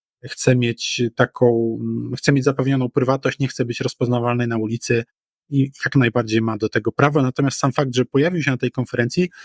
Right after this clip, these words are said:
e, no, był zaskakujący, bo przez kilkanaście ostatnich lat on się w zasadzie na takich konferencjach dotyczących spraw spółki nie pojawiał.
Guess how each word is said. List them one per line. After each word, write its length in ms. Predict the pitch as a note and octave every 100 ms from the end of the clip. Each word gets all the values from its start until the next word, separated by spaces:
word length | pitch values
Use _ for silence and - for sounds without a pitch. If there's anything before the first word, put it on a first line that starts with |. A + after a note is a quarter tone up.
| - - _
e, 240 | - C3+ C3
no, 120 | D3+
był 160 | E3+ F#3+
zaskakujący, 720 | G3 - E3 - D3 D#3+ -
bo 200 | C#3+ D3
przez 480 | C#3+ - C#3+ - -
kilkanaście 840 | - C#3+ - C#3+ C#3 C#3 C#3 - -
ostatnich 440 | - C3 C3 -
lat 160 | B2+ -
on 160 | C3 B2+
się 180 | - B2+
w 60 |
zasadzie 340 | A#2+ - B2+ B2+
na 100 | A#2+
takich 220 | A#2 A2+
konferencjach 760 | - B2 B2 B2 B2+ A#2+ A#2 _ _ _ _ _ -
dotyczących 560 | A#2+ C3 C3+ B2+ B2
spraw 300 | - C#3 C3
spółki 440 | - - C3 - B2
nie 160 | D3
pojawiał. 640 | C#3+ E3 D#3 D#3 D#3+ D#3